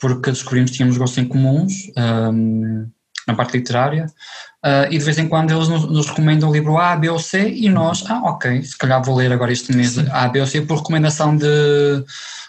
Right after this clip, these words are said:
Speaker 1: de X, Y, Z", mas não quer dizer que seja o nosso principal motivo para ler um livro.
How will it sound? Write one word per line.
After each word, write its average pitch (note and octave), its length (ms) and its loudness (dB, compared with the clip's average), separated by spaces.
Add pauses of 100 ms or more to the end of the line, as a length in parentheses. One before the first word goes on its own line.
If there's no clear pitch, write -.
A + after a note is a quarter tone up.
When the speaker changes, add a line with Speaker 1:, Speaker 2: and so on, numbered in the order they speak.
Speaker 1:
de A#2+ 220 0
X, C3 380 -2
Y, B2+ 300 0
Z", D3+ 320 0 (400)
mas C#3+ 540 0 (340)
não C#3+ 360 2
quer C#3+ 160 0
dizer C#3 360 0
que - 60 -12
seja C#3+ 580 -2
o C#3+ 140 -2
nosso C3 920 -4
principal C3 440 -4
motivo B2 360 -6
para B2+ 180 -4
ler B2 160 0
um B2+ 140 0
livro. B2+ 340 -2